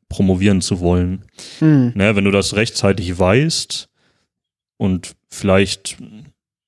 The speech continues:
Speaker 1: auch weißt, wie du es dann am besten angehst, kannst ja schon, du kannst dir ein paar Vorteile verschaffen, ne? Du kannst,
Speaker 2: Mhm.
Speaker 1: wenn du, wenn du an irgendeinem Lehrstuhl als Hiwi anfängst, ich war auch eine Zeit lang Hiwi, aber eben nicht an einem Lehrstuhl, sondern an einem,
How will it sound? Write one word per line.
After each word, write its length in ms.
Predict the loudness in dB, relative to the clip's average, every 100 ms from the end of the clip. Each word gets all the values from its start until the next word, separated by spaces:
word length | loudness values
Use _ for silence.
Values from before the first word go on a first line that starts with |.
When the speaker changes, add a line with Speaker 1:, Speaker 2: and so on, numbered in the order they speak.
| _ _ -20 -16 -12
Speaker 1:
auch 260 | -2 -2 2
weißt, 400 | 2 2 0 -4
wie 80 | -2
du 80 | -2
es 120 | 0
dann 160 | 0
am 120 | 0 0
besten 320 | -2 -4 -6
angehst, 720 | -2 -2 0 -2 -2 -6 -12 _ -20 -20 _ -2
kannst 260 | 0 2
ja 80 | 0
schon, 560 | 0 0 2 0 -2 -4 -12 -20 _
du 60 | -4
kannst 240 | -2 2
dir 80 | 2
ein 80 | 2
paar 120 | -2
Vorteile 680 | 0 0 2 0 2 0 -4 _
verschaffen, 580 | -10 -6 -6 -6 -4
ne? 180 | 0 2
Du 100 | 0
kannst, 340 | 0 -2 -2 0
Speaker 2:
Mhm. 400 | 2 4 2 -4
Speaker 1:
wenn 160 | 0 2
du, 340 | 2 2 2 0
wenn 140 | 0
du 60 | 2
an 80 |
irgendeinem 320 | 0 -2 0 2
Lehrstuhl 480 | 0 0 0 2
als 160 | 2 0
Hiwi 320 | -2 0 0
anfängst, 760 | 0 -2 0 -2 -2 -4 -8 -12 _ -20 _ _ -10
ich 140 | -2
war 80 | 0
auch 140 | 0 2
eine 120 | 0
Zeit 280 | 2 0 2
lang 140 | 2
Hiwi, 420 | 4 2 2 2
aber 200 | 2 2
eben 120 | 0
nicht 140 | -2 -2
an 80 | -2
einem 120 | 0
Lehrstuhl, 500 | 0 0 0 0 2
sondern 300 | 2 2 0
an 120 | 0
einem, 280 | -2 -4 -8